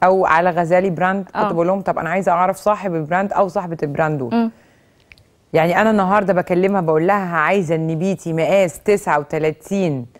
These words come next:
Speaker 1: الكوت او المقوله الفلانيه ولا انت يعني
Speaker 2: بصي، هو
Speaker 1: انا مش
Speaker 2: انا
Speaker 1: فاهماك يا دينا كمان.
Speaker 2: already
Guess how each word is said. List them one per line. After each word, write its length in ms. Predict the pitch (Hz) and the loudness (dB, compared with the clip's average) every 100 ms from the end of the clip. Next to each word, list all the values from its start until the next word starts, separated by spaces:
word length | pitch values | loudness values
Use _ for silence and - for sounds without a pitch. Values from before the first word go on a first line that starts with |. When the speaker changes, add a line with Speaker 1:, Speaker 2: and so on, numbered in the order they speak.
| _ - - _ - | _ -20 -20 _ 0
Speaker 1:
الكوت 720 | 165 160 156 226 233 196 - - | 0 0 0 4 6 4 0 -2
او 180 | 165 165 | 0 2
المقوله 520 | 165 170 - 240 220 | 0 -2 0 2 2
الفلانيه 600 | 185 175 170 185 233 233 - _ | 2 -2 -2 0 0 0 -6 _
ولا 440 | 170 196 254 247 262 | 0 4 4 4 2
انت 340 | 277 - - | 0 -2 -2
يعني 580 | 190 156 160 127 - 202 | 0 0 0 -4 -4 2
Speaker 2:
بصي، 280 | 269 - 302 | 2 2 2
هو 100 | 247 | 4
Speaker 1:
انا 120 | 180 | 4
مش 60 | 202 | 4
Speaker 2:
انا 80 | 285 | 4
Speaker 1:
فاهماك 320 | 214 269 - | 4 4 4
يا 60 | 202 | 2
دينا 200 | 202 185 | 2 0
كمان. 240 | 247 247 | 2 4
Speaker 2:
already 320 | 269 226 311 | 4 4 2